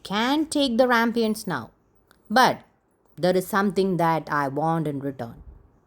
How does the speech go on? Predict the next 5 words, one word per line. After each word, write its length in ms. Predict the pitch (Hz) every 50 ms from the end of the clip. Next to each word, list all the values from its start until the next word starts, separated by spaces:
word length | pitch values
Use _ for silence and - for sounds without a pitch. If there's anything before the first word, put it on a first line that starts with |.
| _ - - _ - _ _ -
And 200 | - 131 139 135
that 240 | 185 190 240 330 285
will 160 | 262 262 208
be 300 | 160 147 143 131 123 - _ _ _ _ _ _ _ _ _ _ _
your 560 | 151 147 147 151 147 160 190 247 330 370 349